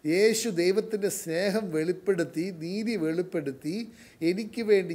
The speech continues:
ഞാൻ ചെയ്ത പാപങ്ങളൊക്കെ റദ്ദാക്കി, അതൊക്കെ കവ-, കണക്കാക്കാതെ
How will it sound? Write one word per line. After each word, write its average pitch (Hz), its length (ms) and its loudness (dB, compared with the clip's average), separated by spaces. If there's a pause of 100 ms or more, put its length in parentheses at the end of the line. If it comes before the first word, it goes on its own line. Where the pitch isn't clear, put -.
(120)
ഞാൻ 185 160 -2 (100)
ചെയ്ത 190 180 0 (160)
പാപങ്ങളൊക്കെ 175 720 -2 (120)
റദ്ദാക്കി, 160 560 -2 (100)
അതൊക്കെ 160 320 -4 (160)
കവ-, 143 260 -6 (600)
കണക്കാക്കാതെ 160 840 0